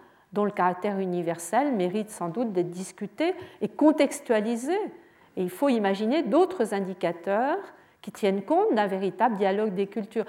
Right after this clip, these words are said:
Là, je vous conseille de regarder les avis du comité d'éthique. J'ai donné quelques références à ces avis qui,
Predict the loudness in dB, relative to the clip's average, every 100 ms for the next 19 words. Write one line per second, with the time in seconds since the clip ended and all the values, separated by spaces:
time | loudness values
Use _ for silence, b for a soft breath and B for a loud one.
0 | B B 4 4 2 0 -2 2 0 2
1 | 0 0 0 0 0 2 2 0 0 -2
2 | -4 -4 -2 -4 -2 -2 -2 -6 -8 -8
3 | -6 -4 -4 -4 -4 -6 -8 -8 -8 -6
4 | -4 -4 -4 -8 -8 -4 -2 -2 -2 -2
5 | -2 B B B _ -2 0 0